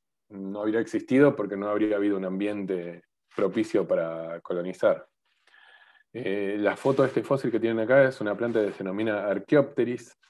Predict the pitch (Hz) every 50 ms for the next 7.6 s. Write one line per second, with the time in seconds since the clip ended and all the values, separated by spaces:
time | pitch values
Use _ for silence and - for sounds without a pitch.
0 | _ _ _ _ _ _ _ _ _ _ _ _ _ - - - - - 107 107
1 | 107 110 104 110 101 98 - 120 113 104 101 92 120 117 113 - 131 101 - -
2 | - 131 131 127 - 117 113 113 - - - - _ - - - 117 110 107 -
3 | 123 117 117 - 123 123 123 120 - - _ _ - 110 120 - 135 - 123 113
4 | 110 113 110 143 143 143 135 131 120 120 117 113 - 107 104 107 107 117 123 120
5 | 123 113 104 113 117 113 113 98 107 95 - - 123 127 131 131 107 - - -
6 | 101 95 95 95 98 107 113 110 101 92 87 - - 131 127 - - 107 104 101
7 | - - - 147 143 127 120 123 127 135 139